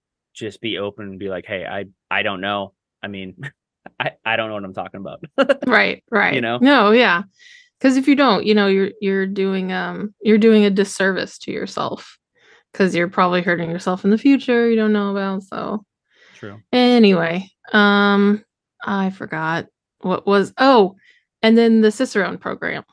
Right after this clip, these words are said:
Speaker 2: That was also pretty unique about Flix.
Speaker 1: I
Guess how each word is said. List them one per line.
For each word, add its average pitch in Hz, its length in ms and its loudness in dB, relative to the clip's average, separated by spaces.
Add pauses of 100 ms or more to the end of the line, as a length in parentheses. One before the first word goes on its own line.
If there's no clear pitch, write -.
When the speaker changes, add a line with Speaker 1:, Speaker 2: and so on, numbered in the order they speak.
(580)
Speaker 2:
That 190 140 2
was 196 180 2
also 185 520 -2
pretty 175 260 -4
unique 175 500 -8
about - 280 -4
Flix. - 680 -14 (640)
Speaker 1:
I 196 640 -4